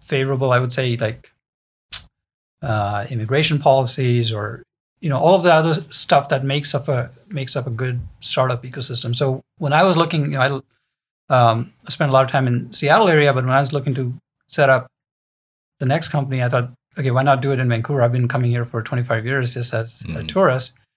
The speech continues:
Speaker 1: uh, but I've got a place next to here.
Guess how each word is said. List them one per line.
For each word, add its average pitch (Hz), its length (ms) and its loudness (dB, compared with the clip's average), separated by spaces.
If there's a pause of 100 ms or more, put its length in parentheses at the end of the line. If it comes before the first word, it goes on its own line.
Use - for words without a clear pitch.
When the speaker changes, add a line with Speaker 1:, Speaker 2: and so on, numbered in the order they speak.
(360)
Speaker 1:
uh, 113 460 2 (180)
but 127 120 0
I've 120 100 2
got 123 160 2
a 120 100 -4 (400)
place 143 280 -2
next 131 220 -2
to 139 80 -6
here. 127 520 0